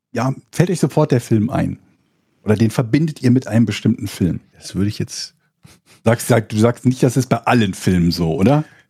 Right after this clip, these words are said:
Speaker 2: Nee, aber ich wette, wenn ich den wüsste, käme ich auch auf den Film
Speaker 1: Doch,
Speaker 2: nicht.
Speaker 1: doch, doch. Wenn ich dir den Namen sage, dann fällt dir als, als erstes ein bestimmter Film ein,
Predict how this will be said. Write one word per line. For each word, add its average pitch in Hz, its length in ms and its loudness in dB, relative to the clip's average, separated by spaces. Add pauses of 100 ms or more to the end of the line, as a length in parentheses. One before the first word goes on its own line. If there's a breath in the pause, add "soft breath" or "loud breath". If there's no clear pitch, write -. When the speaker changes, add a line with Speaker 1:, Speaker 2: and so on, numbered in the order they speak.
(140)
Speaker 2:
Nee, 95 160 0
aber 80 220 -2
ich 90 400 -12
wette, 95 260 -4
wenn 90 100 0
ich 104 120 -2
den 98 180 0
wüsste, 104 420 -4 (300)
käme 104 180 0
ich 95 60 -2
auch 95 80 -2
auf 98 140 -4
den 92 80 -6
Film 98 160 -2
Speaker 1:
Doch, 104 140 4
Speaker 2:
nicht. 82 120 -2
Speaker 1:
doch, 92 220 0
doch. 87 320 -4 (100)
Wenn 107 140 2
ich 117 80 -4
dir 127 100 4
den 113 140 6
Namen 143 280 6
sage, 135 440 6
dann 117 240 2
fällt 127 280 2
dir 143 120 -2
als, 120 340 -2
als 120 160 2
erstes 127 540 0
ein 110 420 2
bestimmter 101 460 0
Film 92 320 0
ein, 87 240 -4